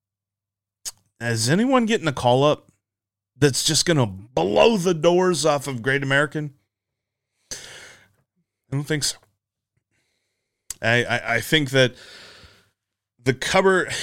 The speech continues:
it's not bare. The cupboard's not bare, but the cupboard is sparse with regards to guys who could get the call up this season and make an impact this season. There's a lot of guys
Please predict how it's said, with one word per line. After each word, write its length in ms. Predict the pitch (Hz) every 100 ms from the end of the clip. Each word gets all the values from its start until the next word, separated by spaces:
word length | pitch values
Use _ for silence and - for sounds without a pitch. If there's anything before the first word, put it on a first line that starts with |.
| -
it's 180 | 151 -
not 360 | 226 208 135 113
bare. 360 | 120 92 85
The 100 | 226
cupboard's 340 | - 202 208 170
not 380 | 175 113 107
bare, 580 | 113 165 123 104 98 98 _ _ _ _
but 140 | 139
the 60 | 156
cupboard 280 | 240 240 247
is 140 | 170
sparse 960 | - - - - 110 80 - - - - _ _ _ _
with 200 | 143 139
regards 640 | 151 147 156 165 165 -
to 320 | - 170 160 135
guys 500 | 143 151 170 185 170
who 100 | 143
could 320 | 151 135 117
get 220 | 160 -
the 80 | 135
call 360 | - 156 147 139
up 180 | 131 - 123 110
this 200 | 147 254
season 760 | - - - 117 107 107 101 107 - - -
and 200 | 156 156
make 200 | 175 180
an 120 | 160
impact 520 | 147 135 139 135 131 - - _ _ 113 120
this 180 | 160 147
season. 420 | - 113 95 98
There's 180 | 202 214
a 60 |
lot 360 | 143 127 175 214
of 80 | 190
guys 600 | 196 143 110 87 -